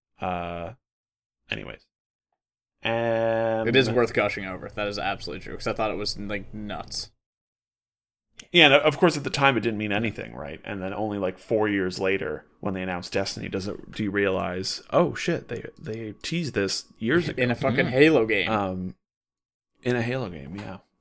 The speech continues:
Speaker 1: Um, I just remembered also that I, I did play, we got a code and I did play a couple hours of that Wolfenstein game, and I haven't talked
Speaker 3: Oh,
Speaker 1: about it
Speaker 3: yes,
Speaker 1: anywhere
Speaker 3: let's
Speaker 1: except
Speaker 3: talk
Speaker 1: for that
Speaker 3: about it.
Speaker 1: Discord
Speaker 2: Youngblood?
Speaker 1: rant. Yes.
Speaker 3: Yeah.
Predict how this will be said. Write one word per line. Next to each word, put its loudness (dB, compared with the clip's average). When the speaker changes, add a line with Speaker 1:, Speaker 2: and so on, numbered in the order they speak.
Speaker 1:
Um, 2
I 8
just 2
remembered 6
also 6
that 6
I, 2
I 0
did 2
play, 4
we -2
got 6
a 2
code 6
and 0
I 0
did -4
play 0
a -4
couple 0
hours 2
of -2
that 0
Wolfenstein 0
game, -4
and -2
I -2
haven't 0
talked 0
Speaker 3:
Oh, 2
Speaker 1:
about 2
it 0
Speaker 3:
yes, 2
Speaker 1:
anywhere -4
Speaker 3:
let's -4
Speaker 1:
except -2
Speaker 3:
talk 0
Speaker 1:
for 2
that 2
Speaker 3:
about -2
it. -2
Speaker 1:
Discord 2
Speaker 2:
Youngblood? 4
Speaker 1:
rant. -4
Yes. 2
Speaker 3:
Yeah. 2